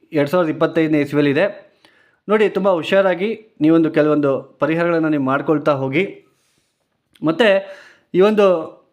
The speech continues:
ವಿದ್ಯಾರ್ಥಿಗಳು ಕೂಡ ಓದಿನಲ್ಲಿ ಹಿಂದೆ ಬೀಳುವ ಸಾಧ್ಯತೆಗಳು ಕೂಡ ಇಲ್ಲಿ ಕಂಡು ಬರ್ತಾ ಇರುತ್ತೆ. ಓದಿನಲ್ಲಿ ಸ್ವಲ್ಪ ಹಿಂದೆ ಬೀಳ್ತಕ್ಕಂಥದ್ದು ಈ ಥರ ಎಲ್ಲ ಆಗ್ತಾ ಇರುತ್ತೆ.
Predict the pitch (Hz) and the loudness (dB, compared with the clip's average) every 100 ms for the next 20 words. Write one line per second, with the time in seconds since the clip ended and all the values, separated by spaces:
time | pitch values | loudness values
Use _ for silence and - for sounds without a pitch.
0 | _ _ - 147 156 240 247 240 214 202 | _ _ -4 -2 2 0 2 0 2 2
1 | 202 214 202 170 175 214 226 208 185 165 | 2 0 -2 0 2 2 0 0 -2 -2
2 | 214 233 180 175 165 160 151 151 151 143 | -2 0 0 0 0 0 0 0 0 -2
3 | 135 170 226 151 143 127 131 131 123 110 | 0 0 0 0 -2 -2 -2 0 0 0
4 | 117 110 113 110 135 151 147 143 175 233 | 0 0 -4 -2 0 2 2 2 0 -2
5 | 151 131 196 202 - _ _ 139 170 151 | -4 0 -2 -4 -16 _ _ 0 2 0
6 | 139 139 139 131 135 123 135 131 165 - | 0 0 0 0 0 0 0 0 -2 -4
7 | - _ _ - 127 135 147 127 117 117 | -12 _ _ -6 -6 -4 -4 -2 -4 -6
8 | 127 127 - - | -4 -4 -6 -20